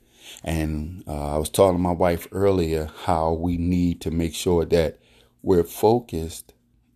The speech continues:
on our task. That way I get to be productive. See, Satan not gonna attack us, especially if we have that relationship with God, because he knows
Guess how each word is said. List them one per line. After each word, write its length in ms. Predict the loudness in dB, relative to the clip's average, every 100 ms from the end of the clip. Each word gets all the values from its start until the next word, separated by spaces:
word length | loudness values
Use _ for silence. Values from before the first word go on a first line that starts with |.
| -6
on 240 | -2 0
our 260 | 2 2 0
task. 680 | -2 -2 0 -2 -6 -20 _ _ _ _ _ _ _ 0
That 260 | 4 4 2
way 320 | 2 2 0
I 200 | -2 -2
get 440 | -4 0 2 2 -6 _ _ _ -8
to 100 | -4
be 180 | -2
productive. 800 | -2 -4 -2 0 -2 -6 -14 -16 -20 _ _ _ _ _ -20 -20 -20 -20 _ _ _ _
See, 240 | 0 0
Satan 400 | 2 4 6 6
not 220 | 4 2 2
gonna 240 | 2 2
attack 600 | 2 -4 -2 0 0 -6 -8
us, 480 | -2 -2 -2 -6 -10 -18 _ _ _ _ _ -6
especially 720 | -4 2 2 2 0 -2 -2
if 180 | -4 -4
we 120 | -4
have 300 | 2 2 4
that 180 | 0 0
relationship 560 | 0 -2 -4 -6 -6
with 160 | -6 -4
God, 320 | 0 0 -2
because 300 | -2 0 0
he 140 | -2
knows 520 | 0 2 2 2 -2